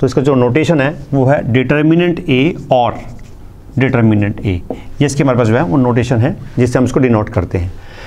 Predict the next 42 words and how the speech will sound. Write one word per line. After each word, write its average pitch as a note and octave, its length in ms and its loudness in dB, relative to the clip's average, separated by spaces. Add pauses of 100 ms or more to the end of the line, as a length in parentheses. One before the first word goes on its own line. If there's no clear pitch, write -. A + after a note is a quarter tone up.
(160)
जैसे E3 160 4
मान G3 180 2
लिया G#3 140 4
हमारे E3+ 200 2
पास F3+ 100 0
दो D#3 160 2
matrix C#3+ 420 -2
हैं, C#3 160 -2
दो D#3 260 2
equations E3 480 2
हैं, D3 160 0 (580)
ए C3 120 4
वन B2+ 200 2
एक्स A2+ 220 -2
प्लस A#2 320 -2 (260)
बी A#2+ 380 2
वन A#2 280 2
वाई A2+ 260 2 (120)
इक्वल A#2+ 280 0
टू A#2+ 120 2
ज़ीरो, A2+ 200 4
दो B2+ 180 2
linear A#2+ 320 2
equation A#2+ 340 0
है, A#2 120 -4 (1000)
ए C3+ 120 2
टू C#3 240 -2
एक्स C3 300 -4 (580)
प्लस C3 160 0
बी A2+ 180 2
टू A#2+ 160 2
वाई G#2+ 260 0 (840)
इक्वल C3 280 0
टू A#2+ 140 2
ज़ीरो। G#2 260 2 (1160)
यहाँ E3 280 4
से G3 160 0
अगर D3 160 2
हम C#3 160 4
वैल्यू B2+ 200 2
निकालना B2+ 280 2
चाहें A#2 280 2